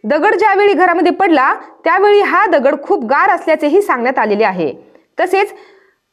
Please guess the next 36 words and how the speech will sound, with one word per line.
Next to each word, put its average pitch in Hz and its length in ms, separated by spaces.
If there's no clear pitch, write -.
खवळट 440 420
लिमगावच्या 349 520
आजूबाजूच्या 311 680
गावच्या 269 340
नागरिकांना 254 500
देखील 247 320
भला 311 280
मोठा 330 280
आवाज 269 280
झाल्याचे 247 320
सांगितले 220 420
आहे. 180 440
हा - 120
आवाज 427 360
नेमका 370 260
कशाचा 403 380
झाला 285 280
आणि 277 420
दगड 269 360
नेमके 370 340
कुठून 370 360
पडले, 311 320
तसेच 403 360
संध्याकाळीही 415 720
घरावर 339 400
दगड 294 260
पडतील 349 340
का, 349 280
या 285 200
भीतीने 339 360
नागरिकांमध्ये 277 680
भीतीचे 320 400
वातावरण 294 420
निर्माण 226 300
झालेले 190 260
आहे. 180 260